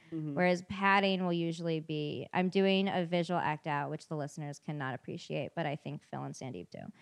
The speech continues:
Speaker 1: She did just put her
Speaker 2: Um,
Speaker 1: hand over her boob for almost
Speaker 2: I'm just,
Speaker 1: no
Speaker 2: like,
Speaker 1: reason,
Speaker 2: touching
Speaker 1: though,
Speaker 2: my
Speaker 1: which
Speaker 2: boobs.
Speaker 1: we, we appreciate. It's a good
Speaker 2: Whereas,
Speaker 1: time.
Speaker 2: like, padding will be, like, it'll have a little bit more, like, infrastructure to it, and
Speaker 1: <laughs>
Speaker 2: it'll usually be, like,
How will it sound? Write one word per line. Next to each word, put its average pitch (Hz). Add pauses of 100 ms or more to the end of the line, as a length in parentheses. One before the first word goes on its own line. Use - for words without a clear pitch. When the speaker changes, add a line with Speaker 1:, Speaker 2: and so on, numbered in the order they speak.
Speaker 1:
She 226
did 262
just -
put -
her 170
Speaker 2:
Um, 156
Speaker 1:
hand 160
over 143
her 139
boob 127
for 123
almost 120
Speaker 2:
I'm 233
just, 247
Speaker 1:
no 247
Speaker 2:
like, -
Speaker 1:
reason, 127
Speaker 2:
touching -
Speaker 1:
though, -
Speaker 2:
my -
Speaker 1:
which -
Speaker 2:
boobs. 147
Speaker 1:
we, 139
we 147
appreciate. 143
It's 117
a 214
good -
Speaker 2:
Whereas, 214
Speaker 1:
time. -
Speaker 2:
like, 208
padding 220
will 190
be, 180
like, 165 (960)
it'll 226
have 262
a 262
little 240
bit 202
more, 185
like, 156
infrastructure 220
to 233
it, 233
and 170
Speaker 1:
<laughs> -
Speaker 2:
it'll 175
usually 180
be, 165
like, 151